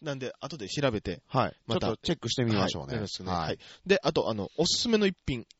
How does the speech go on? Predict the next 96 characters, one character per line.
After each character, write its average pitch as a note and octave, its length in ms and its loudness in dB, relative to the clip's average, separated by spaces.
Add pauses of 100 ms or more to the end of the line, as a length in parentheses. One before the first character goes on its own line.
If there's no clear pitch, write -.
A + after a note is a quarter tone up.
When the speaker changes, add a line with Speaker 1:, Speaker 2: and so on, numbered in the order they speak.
(720)
Speaker 2:
ほ G2 140 -2
う。 - 40 -6 (180)
Speaker 1:
え G2+ 360 -2
ー、 - 20 -6
ナ D3+ 120 4
シ - 100 2
ョ A3+ 40 -2
ナ A3 120 6
ル G3 80 2
か F3+ 120 0
ら - 220 -2
大 D3+ 160 0
切 F3+ 220 -2
な F3 100 -2
お C#3 120 -2
知 - 100 0
ら C#3 80 0
せ - 100 -8
と A2 100 2
お G2+ 60 2
願 G2+ 200 -2
い F#2 40 -2
で F#2 80 -2
す。 - 160 -12 (360)
こ B3+ 100 -6
れ - 60 0
お G3 60 0
そ A3+ 100 -2
ら E3+ 80 0
く A#2+ 120 -4
あ A2 60 -2
の、 G2 280 -2 (420)
ガ G3+ 160 2
ス - 80 -4
給 - 160 0
湯 C4 60 2
器 A#3+ 180 2
で F#2+ 140 -6
す - 80 -16
か？ - 120 -20 (800)
の、 D3+ 140 0
あ C3 60 2
の、 C#3 40 2
Speaker 2:
ナ - 20 2
シ - 140 2
ョ A#3+ 140 4
ナ A3+ 160 10
ル G#3+ 160 4
の G#3 120 6
や G3 220 10
つ D3 160 -6
ね。 - 0 -
Speaker 1:
事 - 0 -
故 D#3 80 -10
の、 F#3 80 -2
あ、 - 60 -2
て G#3 100 -4
か E3+ 80 0
な、 G2 160 -4 (240)
ガ G3 120 4
ス D#4+ 120 2
フ C3 60 0
ァ F3+ 140 0
ン D#4+ 40 -2
ヒ F4 140 -2
ー C4 40 2
タ F#2+ 100 -6
ー - 20 -16
か F#2 80 -8
な？ - 120 -8 (360)
Speaker 2:
ガ G3 160 2
ス、 - 160 -10
あ、 F3 200 8
フ D#3+ 60 -6
ァ G#3 140 4
ン G3 40 -2
ヒ E3+ 60 -8
ー D#3+ 40 -14
タ A2+ 80 -8
ー。 - 20 -4
そ G3+ 160 2
う - 20 2
そ D#3 60 0
う - 20 -4
そ D3 100 -4
う C3 40 -8
そ A2 140 -10
う。 - 20 -8
Speaker 1:
う - 20 -10
ん。 F3+ 40 -4
の、 E3+ 180 2
あ D#3 100 4
の、 C#3 100 4
事 F#3+ 140 2
故 - 100 4
の D#2 200 0